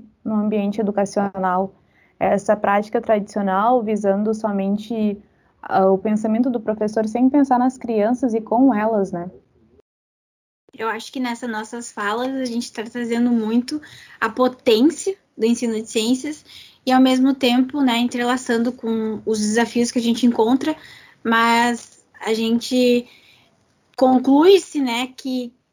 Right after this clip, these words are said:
Speaker 2: se o, se o docente, ah, entender que ele precisa trazer esse proga-,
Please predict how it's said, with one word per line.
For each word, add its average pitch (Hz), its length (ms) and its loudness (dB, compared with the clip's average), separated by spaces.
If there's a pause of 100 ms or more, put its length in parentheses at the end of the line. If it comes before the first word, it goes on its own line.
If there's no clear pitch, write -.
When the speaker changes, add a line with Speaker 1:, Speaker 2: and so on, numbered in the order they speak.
(100)
Speaker 2:
se - 300 -4
o, 233 420 -2 (220)
se - 300 -12
o 233 320 -4
docente, 233 840 0 (560)
ah, 220 540 0 (720)
entender 247 840 2
que 208 440 -6 (600)
ele 220 220 0
precisa 226 340 -4
trazer 240 240 -2
esse 220 160 -4
proga-, 220 300 -2